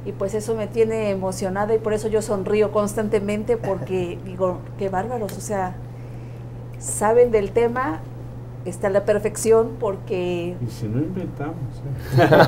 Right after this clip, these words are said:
Speaker 1: <laughs> bueno, yo,
Speaker 2: <laughs>
Speaker 1: yo me di a la tarea de investigar, ahí está el producto, pero pues tuve que leerle, tuve que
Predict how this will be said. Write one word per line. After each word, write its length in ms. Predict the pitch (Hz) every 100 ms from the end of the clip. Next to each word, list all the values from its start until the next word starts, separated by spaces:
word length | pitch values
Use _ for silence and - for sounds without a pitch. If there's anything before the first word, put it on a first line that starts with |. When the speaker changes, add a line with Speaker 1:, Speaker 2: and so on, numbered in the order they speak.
| -
Speaker 1:
<laughs> 100 | 185
bueno, 320 | 254 254 220
yo, 220 | 233 247 254 - -
Speaker 2:
<laughs> 280 | 214 220 -
Speaker 1:
yo 140 | 240 247
me 180 | 262 247
di 140 | 247
a 60 | 247
la 120 | 247
tarea 220 | 226 226
de 120 | 220
investigar, 840 | 202 190 190 - 180 220 247 285 285 - -
ahí 160 | 208 226
está 200 | 214 220
el 60 | 202
producto, 640 | 220 208 247 - 285 302 - - - - - - - -
pero 320 | 202 190 185 185
pues 160 | 196
tuve 240 | - 247 240
que 120 | 214
leerle, 640 | 196 196 226 254 254 247
tuve 260 | 240 226 208
que 380 | - 185 180